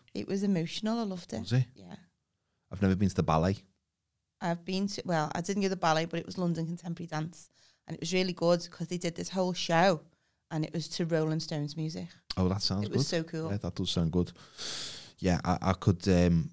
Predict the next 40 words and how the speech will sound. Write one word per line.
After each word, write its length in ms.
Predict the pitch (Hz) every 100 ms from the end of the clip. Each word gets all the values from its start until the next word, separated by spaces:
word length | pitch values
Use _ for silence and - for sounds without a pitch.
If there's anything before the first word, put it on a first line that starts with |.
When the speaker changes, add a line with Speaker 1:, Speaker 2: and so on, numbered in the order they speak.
| _
Speaker 2:
I, 80 | - - _ _ _
it'd 160 | 104 -
be 80 |
weird, 280 | 95 110 113
like, 240 | 107 101 95
if 120 | -
on 100 | 101
a 40 | 95
first 320 | - 95 82
date, 220 | 90 87 92
if 60 |
someone 220 | - 95 87
just 140 | 85
came 200 | 87 78
up 60 | 78
to 120 | -
you 60 | 76
and 80 |
started 300 | 76 76 69
saying, 320 | - 76 71 71
like, 160 | 69 - - - -
you 120 | 73
know, 160 | 67 - _ _ _ _ _ _ -
it, 220 | - - _ _ _
some 240 | - 107 90 - _
odd 300 | 98 98 95 - - _ _ _ _
highbrow 800 | - 101 95 95 95 85 85 85 85 _ _ _ _ _
or 480 | 160 208 208 101 107 - _ _ _ _ _ -
really 280 | 107 104
lowbrow 600 | 95 92 95 92 95 85
activity 520 | 82 - 90 92 95 95
that 120 | -
you 80 | 78
just 240 | 82 -
couldn't 280 | - 80 78
get 120 | 69
on 100 | 69
board 280 | 69 71 71
with. 160 | 80
Speaker 1:
Yeah. 420 | 170 165 165 165